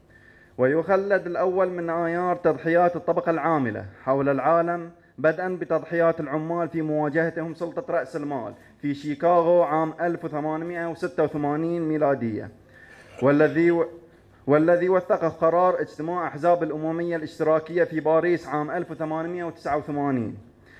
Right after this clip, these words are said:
الذي قرر فيه الأول من مايو عام ألف وثمانمائة وتسعين يوما لتنظيم مظاهرات تأييدا لهذا القرار ومرورا بالعديد من المحطات النضالية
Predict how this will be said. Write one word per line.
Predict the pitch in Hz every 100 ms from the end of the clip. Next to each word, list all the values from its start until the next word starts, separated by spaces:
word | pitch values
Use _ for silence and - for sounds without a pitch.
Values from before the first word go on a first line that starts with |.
| - -
الذي | 135 147 147
قرر | 147 175 185 180
فيه | 175 180 175
الأول | 156 175 175 170
من | 165
مايو | 165 175 175 180 180 170 - - -
عام | 151 165 165 160
ألف | 185 180 -
وثمانمائة | 160 156 156 160 160 170 180
وتسعين | 175 165 143 135 170 180 175 - - -
يوما | 165 180 196 185
لتنظيم | 175 170 156 185 190 170
مظاهرات | 151 151 156 160 175 175 -
تأييدا | 131 156 170 175
لهذا | 165 151 160 160
القرار | 151 151 151 160 156
ومرورا | 151 147 160 175 170
بالعديد | 170 151 139 147 143
من | 151
المحطات | 147 143 139 160 156
النضالية | 151 147 143 147 147 151 156